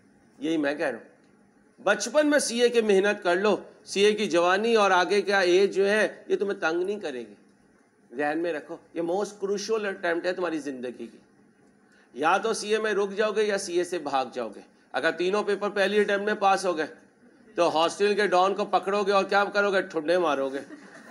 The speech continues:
क्या कहोगे? "वो तू तो कहता था सीए होता नहीं है, पहले तूने कहा पीआरसी नहीं होता, हमने पीआरसी कर लिया तो तूने कहा पीआरसी हो जाता है, कैफ नहीं होता।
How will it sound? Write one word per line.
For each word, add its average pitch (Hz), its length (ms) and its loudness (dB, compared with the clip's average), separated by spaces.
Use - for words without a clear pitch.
क्या 185 180 4
कहोगे? 196 260 2
"वो 214 80 2
तू 208 220 -2
तो 240 140 4
कहता 214 300 0
था 202 100 0
सीए 180 280 2
होता 151 360 2
नहीं 202 200 0
है, 190 80 0
पहले 202 280 4
तूने 226 240 2
कहा 208 140 2
पीआरसी 185 520 2
नहीं 226 120 0
होता, 196 400 -2
हमने 202 260 2
पीआरसी 220 520 0
कर 220 120 2
लिया 220 160 2
तो 220 100 2
तूने 220 180 2
कहा 233 80 2
पीआरसी 196 480 0
हो 196 100 2
जाता 180 240 0
है, 214 60 -2
कैफ 180 400 0
नहीं 226 140 -2
होता। 175 380 -2